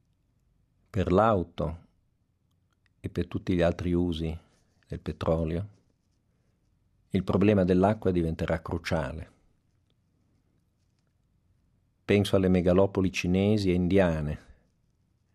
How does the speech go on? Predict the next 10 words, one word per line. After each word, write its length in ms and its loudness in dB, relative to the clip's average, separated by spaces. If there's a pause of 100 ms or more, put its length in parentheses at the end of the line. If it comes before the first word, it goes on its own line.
(280)
spaventose 1300 0 (100)
spugne 960 0
per 180 -4
assorbire 640 -2
acqua 240 0
potabile, 800 -2 (880)
e 260 0
quanto 340 0
più 200 0
si 480 0